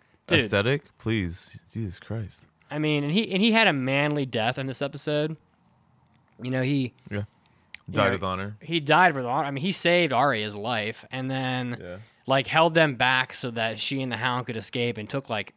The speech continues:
Speaker 1: I don't know, seven or eight, uh, additional stab wounds that he didn't need to take,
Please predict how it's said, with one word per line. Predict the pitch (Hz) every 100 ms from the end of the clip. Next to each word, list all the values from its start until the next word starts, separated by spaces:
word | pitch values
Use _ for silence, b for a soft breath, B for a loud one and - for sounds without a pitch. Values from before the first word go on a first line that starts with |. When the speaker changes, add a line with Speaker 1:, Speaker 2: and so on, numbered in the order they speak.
| _ -
Speaker 1:
I | 127
don't | 127
know, | 104 104 -
seven | - - 156 156
or | 151 131
eight, | 135 - -
uh, | 131 -
additional | 113 151 151 165 165 156
stab | - 143 135 151
wounds | 156 165 170 156
that | 135
he | 131
didn't | 143 135
need | 131 135 139
to |
take, | 127 147 156 -